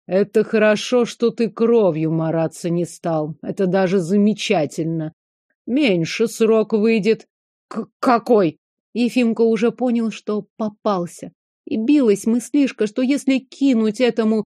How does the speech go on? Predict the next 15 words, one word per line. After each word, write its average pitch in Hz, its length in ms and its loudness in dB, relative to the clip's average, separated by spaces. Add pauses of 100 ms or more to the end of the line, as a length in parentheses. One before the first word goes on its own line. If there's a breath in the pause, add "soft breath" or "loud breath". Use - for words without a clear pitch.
(180)
неприметному... 233 1000 2 (240)
Теперь 208 400 2
он 208 120 4
уже 208 260 2
понял, 202 440 2
до 180 100 -2
чего 214 420 0
характерную 202 760 0
сама 208 340 -2
по 196 140 0
себе 202 260 0
была 202 340 0
эта 196 180 -2
самая 202 360 0
неприметность, 214 800 -2